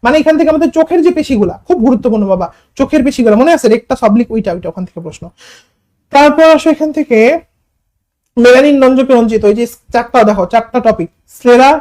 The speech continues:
করয়েড, সিলিয়ারি বডি, সাবস্টেন্সিয়াল লিগামেন্ট, এই চারটা সম্পর্কে আমাকে জানতে হবে। চোখের, এ, রেটিনা থেকে প্রশ্ন, রেটিনা, পিউপিল, আইরিশ, অন্ধবিন্দু, চারটাই জানতে হবে।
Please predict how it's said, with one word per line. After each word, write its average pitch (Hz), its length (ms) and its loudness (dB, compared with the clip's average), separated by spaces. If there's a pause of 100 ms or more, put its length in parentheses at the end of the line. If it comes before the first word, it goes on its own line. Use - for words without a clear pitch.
করয়েড, 233 460 2
সিলিয়ারি 240 360 0
বডি, 247 260 2
সাবস্টেন্সিয়াল 220 440 -8
লিগামেন্ট, 196 260 -6
এই 294 100 0
চারটা 254 300 -8
সম্পর্কে 233 300 -8
আমাকে 196 180 -8
জানতে 165 260 -14
হবে। 165 200 -12 (380)
চোখের, 254 260 0
এ, 214 180 0
রেটিনা 220 320 0
থেকে 220 160 -4
প্রশ্ন, 196 340 -8
রেটিনা, 247 500 -2
পিউপিল, 254 420 -4
আইরিশ, 208 460 -2
অন্ধবিন্দু, 202 400 -2
চারটাই 247 360 -2
জানতে 190 240 -4
হবে। 175 180 -10